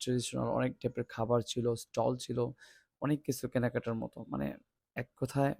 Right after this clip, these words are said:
অসাধারণ। আসলে, আহ, ইউরোপের অনেক পপুলার সিটি আছে, উম, অনেক অনেক পপুলার সিটি, but প্রগটা এতটা সুন্দর আর এতটা ভালো লাগছে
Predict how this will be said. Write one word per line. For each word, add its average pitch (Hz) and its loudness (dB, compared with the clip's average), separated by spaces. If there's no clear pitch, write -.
অসাধারণ। 117 2
আসলে, 139 2
আহ, 135 0
ইউরোপের 147 4
অনেক 143 4
পপুলার 135 2
সিটি 123 -4
আছে, 139 2
উম, 120 6
অনেক 139 2
অনেক 127 2
পপুলার 117 2
সিটি, 135 -6
but - -4
প্রগটা 147 4
এতটা 156 -4
সুন্দর 131 2
আর - -2
এতটা 131 0
ভালো 123 4
লাগছে 123 0